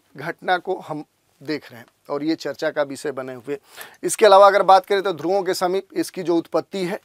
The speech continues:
इसके जो कारण है, ये उत्तरी अक्षांशों में इसे अरोरा बोरियालिस कहा जाता है, जबकि वहीं दक्षिण अक्षांश में आएंगे तो इसे अरोरा ऑस्ट्रेलिस का नाम दिया जाता है।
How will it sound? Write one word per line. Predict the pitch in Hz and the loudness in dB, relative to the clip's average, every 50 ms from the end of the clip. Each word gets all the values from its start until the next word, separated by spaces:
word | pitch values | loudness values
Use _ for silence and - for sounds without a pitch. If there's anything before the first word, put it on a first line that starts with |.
| _ - | _ -6
इसके | 165 151 - - 175 170 | -6 -6 -4 -4 -2 -2
जो | 156 170 | -2 -4
कारण | - _ 151 147 151 165 175 170 | -2 _ 2 2 2 2 0 -2
है, | 196 - _ _ - - - _ - | -4 -8 _ _ -20 -20 -20 _ 0
ये | 196 330 480 - - | 0 0 0 0 -6
उत्तरी | - - _ - 247 247 262 262 | -10 -4 _ 4 4 4 6 4
अक्षांशों | 247 220 - - 208 208 208 196 - 226 226 | 2 2 2 2 2 2 2 2 0 0 2
में | 220 226 240 - _ - | 2 -2 -4 -4 _ -10
इसे | 175 170 - 202 202 208 - _ _ - | -8 -2 2 2 2 2 0 _ _ -2
अरोरा | 175 170 170 175 180 185 196 196 202 | 0 0 0 0 2 4 6 6 6
बोरियालिस | 180 156 160 165 160 160 151 151 165 175 - | 6 2 -4 -4 0 0 0 0 0 -4 -6
कहा | - 160 147 160 170 | -6 -6 -4 -2 2
जाता | 156 160 156 156 - 170 | 4 2 2 4 2 0
है, | 175 190 - _ - - - - - - | 0 0 -4 _ -20 -20 -20 -20 -14 4
जबकि | 160 220 220 - - 233 226 | 4 4 4 4 -2 -6 0
वहीं | 190 214 214 240 240 | 0 0 2 0 -4
दक्षिण | 175 143 190 190 185 - 214 233 | 2 4 4 4 4 0 -2 0
अक्षांश | 233 208 - - 190 196 202 185 - | 0 0 0 0 0 0 0 -2 -2
में | 190 190 | 2 2
आएंगे | 180 180 175 180 202 - - - - - _ - | 4 4 2 0 -4 -4 -6 -20 -20 -18 _ 2
तो | 440 453 - | 2 2 2
इसे | - - - - - | -6 -8 -2 -2 -2
अरोरा | 554 - _ - 180 180 175 175 185 190 196 196 - _ - | -2 -2 _ 2 2 2 2 2 4 4 4 4 4 _ -2
ऑस्ट्रेलिस | 160 156 - - - 170 160 160 170 175 165 | -2 -2 -4 -12 -8 -8 -6 -4 -4 -6 -6
का | - - 151 147 | -6 -6 -6 -6
नाम | 143 139 139 143 139 | -4 -6 -8 -8 -10
दिया | 131 135 131 135 127 123 | -14 -12 -12 -12 -12 -12
जाता | 120 123 120 120 _ - 131 120 | -12 -14 -14 -14 _ -14 -14 -14
है। | 107 110 | -14 -16